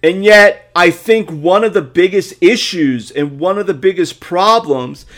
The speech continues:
is the reason why the younger generation doesn't come to church is because they are not valued, because they come to church, and you want young people to come to church, you want their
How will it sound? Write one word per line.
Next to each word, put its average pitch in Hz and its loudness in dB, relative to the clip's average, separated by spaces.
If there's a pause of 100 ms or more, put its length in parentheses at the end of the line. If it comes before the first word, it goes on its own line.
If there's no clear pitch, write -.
(140)
is 156 2
the 175 2
reason 196 -4
why 190 -2
the 175 -2
younger 180 -4
generation 185 -4
doesn't 180 0
come 190 -2 (440)
to - -4
church - -2 (1400)
is 202 6
because 190 0 (120)
they 175 2
are 170 0
not 170 -4 (100)
valued, 147 -2 (720)
because 175 2
they 175 0
come 226 -2
to 240 -2
church, 175 -2
and 170 -4
you 170 0
want 196 -2
young 233 -6
people 175 -6
to 147 -2
come 151 -8
to 135 -8
church, 156 -6
you 156 -4
want 185 -4
their 180 -4